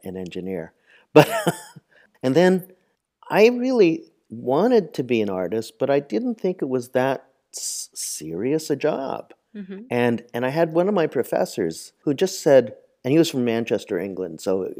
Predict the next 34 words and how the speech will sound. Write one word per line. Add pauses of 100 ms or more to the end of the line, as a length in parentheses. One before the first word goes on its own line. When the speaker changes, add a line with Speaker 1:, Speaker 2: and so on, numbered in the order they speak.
(140)
Speaker 1:
working, (320)
working
community, (300)
he
said,
"Richard, (680)
art
is (120)
good
hard
work." (1000)
And
that
has
stuck
with
me (300)
because
it
is
good
hard
work, (240)
and
you
work
at
it
every
day, (280)
and
it
isn't
something,